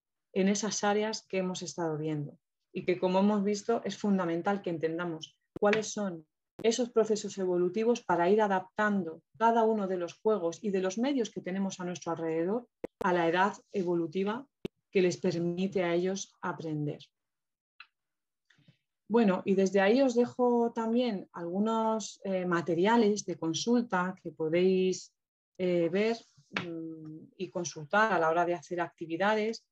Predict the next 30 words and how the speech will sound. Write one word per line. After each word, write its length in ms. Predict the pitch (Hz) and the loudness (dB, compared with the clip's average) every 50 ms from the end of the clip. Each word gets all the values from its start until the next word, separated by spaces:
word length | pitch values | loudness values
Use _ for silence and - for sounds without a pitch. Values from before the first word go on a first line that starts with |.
| _ _ _ _ _ _ _ _ _ _ _ _ _ _ _ _ _ - - - | _ _ _ _ _ _ _ _ _ _ _ _ _ _ _ _ _ -20 -10 -4
Hay 220 | - 185 180 202 214 | 2 4 4 4 4
muchísimos 720 | - 214 208 202 196 - 214 202 - 226 214 208 196 196 | 4 2 2 2 0 0 -2 -2 0 0 0 0 0 0
en 100 | 202 185 | 2 2
el 120 | 180 180 | 2 2
mercado, 500 | 180 175 170 170 170 - 233 247 247 226 - | 2 2 2 0 0 2 4 6 6 6 4
pero 140 | 185 170 165 | 2 0 0
bueno, 240 | 185 190 175 165 - | 0 -2 -2 -4 -2
he 140 | 190 190 190 | -2 0 2
elegido 520 | 196 190 185 - - 208 202 190 180 180 | 2 0 -2 -2 -4 -4 -2 0 0 0
estos 300 | 185 190 190 - 175 - | -2 -4 -4 -8 -14 -14
que 100 | - - | -12 -10
me 140 | 160 156 156 | -8 -8 -6
parecían, 1300 | 151 160 160 165 165 165 151 - 185 180 175 175 175 170 170 170 170 170 170 170 165 165 160 160 160 160 | -6 -4 -4 -4 -6 -8 -6 -4 -2 0 0 2 2 0 0 0 0 0 0 -2 -2 -2 -2 -4 -6 -6
a 80 | - 165 | -6 -4
mí 320 | 165 170 175 175 - - - | -4 -2 -4 -4 -6 -10 -14
me 220 | - - 170 170 160 | -10 -6 -4 -4 -2
parece 360 | - 165 160 165 - - 175 | -2 -2 -2 -2 -4 -6 -10
que 120 | 170 170 | -10 -12
son 400 | - - 160 156 156 151 147 147 | -14 -12 -10 -10 -10 -10 -12 -8
buenos 340 | 147 180 214 220 202 196 - - | -4 -4 -2 -2 -4 -6 -8 -12
y 60 | _ | _
que, 400 | - 160 156 156 151 151 - - | -8 -6 -4 -4 -2 -4 -4 -4
y 60 | 165 | -6
que 120 | - - | -10 -12
son 180 | - - 175 185 | -10 -6 -4 -2
una 160 | 185 185 175 | 0 2 2
buena 260 | 170 175 180 175 165 | 2 2 0 0 -2
referencia 680 | 156 180 165 - - 170 180 185 175 - - 180 170 - | -4 -6 -8 -8 -6 -4 -4 -4 -6 -6 -4 -4 -2 -2
para 240 | 175 165 170 165 165 | -2 -2 -2 -2 -2
trabajar. 600 | - 170 170 170 175 - - - 233 269 285 | 0 0 -2 -2 -4 -6 -2 0 2 2 2